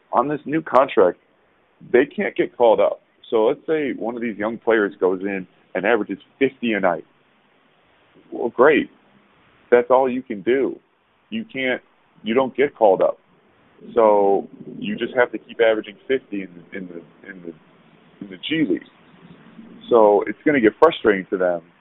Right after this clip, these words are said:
to see other players get called up when they're not allowed to. And I think that's another thing, because, like, what's good about the N B A is you can, if you get sent to the G League, you can work on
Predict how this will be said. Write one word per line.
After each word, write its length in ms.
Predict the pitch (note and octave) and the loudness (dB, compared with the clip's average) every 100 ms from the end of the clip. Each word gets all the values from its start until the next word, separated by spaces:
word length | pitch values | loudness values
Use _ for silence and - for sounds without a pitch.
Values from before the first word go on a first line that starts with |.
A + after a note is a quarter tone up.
| _ _ _ _ | _ _ _ _
to 60 | - | -10
see 140 | - B2 | 0 2
other 120 | G#2+ | 2
players 340 | G2 A#2+ A2+ - | 2 2 2 0
get 180 | G2 - | -4 2
called 180 | F#2+ | 4
up 200 | A2+ F2+ | 4 2
when 100 | F#2 | -2
they're 140 | G2 A2 | -6 -2
not 160 | G2+ | 0
allowed 400 | F2+ E2+ G2 F#2 - | 0 4 4 2 -2
to. 180 | D#2+ - _ _ _ - | -18 -20 _ _ _ -10
And 100 | G2+ | -8
I 120 | G2+ | -8
think 200 | - C3 - | -10 -10 -8
that's 180 | A2 | -8
another 260 | G2+ G#2 F#2+ | -8 -8 -8
thing, 380 | - G2+ F#2 F2 _ _ _ _ _ _ _ | -10 -14 -14 -18 _ _ _ _ _ _ _
because, 240 | A2 B2 G#2+ | -6 -4 0
like, 200 | A2+ G2+ _ _ _ _ _ _ _ _ _ | 0 0 _ _ _ _ _ _ _ _ _
what's 160 | B2 - - | -10 -6 -2
good 100 | C3 | 2
about 200 | B2 A2+ | 2 0
the 80 | |
N 80 | A#2 | -4
B 80 | A#2+ | -2
A 100 | A#2+ | -2
is 80 | G2 | -4
you 80 | A2+ | -10
can, 320 | A2 F#2 F2 _ _ | -14 -14 -18 _ _
if 100 | - | -12
you 60 | A2 | -8
get 140 | A#2 - | -8 -8
sent 140 | C3 | -8
to 60 | A#2+ | -8
the 40 | |
G 160 | G2+ A#2 | -4 -2
League, 160 | A2+ | -2
you 60 | F#2+ | -4
can 100 | G2 | 0
work 220 | A2 G#2+ | 0 0
on 100 | F#2 | -4